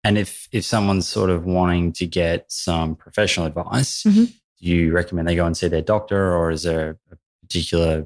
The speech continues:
Speaker 1: dietitian or nutritionist, like, website, or, or how can they sort of get that one, if they do want a bit
Speaker 2: Yep.
Speaker 1: of one-on-one help and guidance?
Speaker 2: Yeah. I think seeing a dietitian or nutritionist or someone who specializes in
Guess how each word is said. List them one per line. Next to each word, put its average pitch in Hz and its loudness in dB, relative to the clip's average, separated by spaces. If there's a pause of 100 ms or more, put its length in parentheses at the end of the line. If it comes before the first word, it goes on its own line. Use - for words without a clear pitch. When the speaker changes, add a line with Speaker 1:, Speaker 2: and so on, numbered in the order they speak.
Speaker 1:
dietitian 87 0
or 82 -4
nutritionist, 87 -2
like, 82 -8
website, 90 0
or, 87 -2 (100)
or 90 -2
how 98 0
can 104 -2
they 98 2
sort 92 -4
of 82 -4 (500)
get 87 -2
that 85 0
one, 87 2
if 98 -2
they 82 0
do 90 2
want 87 -2
a - -12
bit 92 0
Speaker 2:
Yep. 98 2
Speaker 1:
of 90 -2
one-on-one 82 0
help 80 -4
and 82 -8
guidance? 80 -4
Speaker 2:
Yeah. 202 2 (600)
I 233 2
think 262 -2
seeing 233 2
a 214 2
dietitian 196 -2
or 196 2
nutritionist 196 0
or 220 2
someone 226 4
who 226 6
specializes 190 0
in 208 2